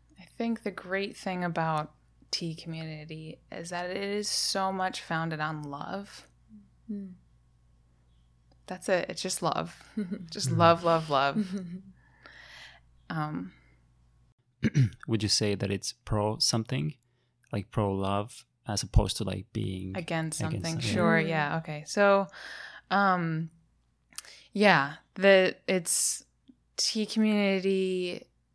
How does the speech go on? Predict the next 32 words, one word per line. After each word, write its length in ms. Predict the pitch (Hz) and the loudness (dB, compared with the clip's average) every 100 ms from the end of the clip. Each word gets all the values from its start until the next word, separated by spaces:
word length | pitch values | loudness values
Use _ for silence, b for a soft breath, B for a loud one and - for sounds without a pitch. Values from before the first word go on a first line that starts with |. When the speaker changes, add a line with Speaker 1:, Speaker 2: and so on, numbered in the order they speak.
| _ | _
Speaker 1:
is 180 | - 175 | -10 -6
so 520 | - - - - 196 | -2 0 0 0 0
built 300 | 185 190 175 | 2 2 2
on 200 | 185 170 165 | 0 0 2
love 240 | 165 165 | 2 0
because 260 | 165 175 165 | -6 -8 -6
it's 180 | 165 - | -4 -6
for 520 | - - 175 180 170 | -8 -8 0 2 2
love. 300 | 165 156 160 | 2 0 -2
It's 180 | 180 - | -2 -2
for 240 | - 226 | 2 4
something. 360 | 226 180 165 165 | 6 2 -2 -6
It's 200 | 165 - | -4 -6
for 480 | - - 202 202 208 | -8 -6 0 2 2
nature. 640 | 185 165 160 165 156 160 | 0 -2 -4 -2 0 0
It's 300 | - 165 - | -2 -2 -2
Speaker 2:
Mm. 40 | - | -4
Speaker 1:
for 280 | - 190 190 | -2 0 0
connection. 880 | - 170 156 - - 160 185 185 - B B B B B B B B B B _ | -2 -4 -4 -4 -8 -6 -6 -8 -10 B B B B B B B B B B _
It's 320 | 175 160 - | -6 -4 -6
f-, 360 | - - - - _ | -6 -14 -18 -20 _
for 840 | - - 196 214 208 190 170 160 - | -18 2 6 10 10 10 8 4 -4
people, 480 | - 269 269 165 143 | 4 4 6 4 4
for 180 | - | 0
human 500 | 165 - 226 226 208 | -4 2 6 6 6
beings 420 | 175 180 180 180 170 | 2 0 0 0 -2
to 120 | 165 | -2
just 380 | 165 156 - - | -2 -4 -4 -6
be. 460 | 196 180 151 156 | -4 -4 -6 -10
It's 180 | - - | -10 -10
for 300 | - 170 160 | -8 -4 -4
them. 460 | 151 - - - | -4 -10 -12 -16